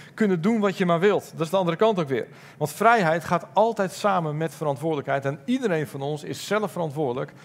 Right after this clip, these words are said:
voor wat je zegt, hoe je houding is, wat je doet en wat je gedrag is. Vrijheid. Vrijheid werkt ook twee kanten op. Vrijheid betekent dat we elkaar de ruimte geven om een andere mening te hebben dan ikzelf.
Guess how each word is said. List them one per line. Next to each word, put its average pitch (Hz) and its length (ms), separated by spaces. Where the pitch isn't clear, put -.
voor 156 320
wat 147 180
je 135 60
zegt, - 340
hoe 139 160
je 143 80
houding 147 380
is, 147 340
wat 131 200
je 123 100
doet 156 200
en 131 100
wat 131 160
je 127 80
gedrag 131 380
is. - 180
Vrijheid. 170 640
Vrijheid 190 500
werkt 196 260
ook 196 120
twee 190 180
kanten 202 320
op. - 200
Vrijheid 196 600
betekent 165 540
dat 170 160
we 160 220
elkaar 156 760
de 139 120
ruimte 175 320
geven 135 480
om 165 220
een 147 120
andere 214 280
mening 175 320
te 160 60
hebben 147 180
dan 139 120
ikzelf. 123 400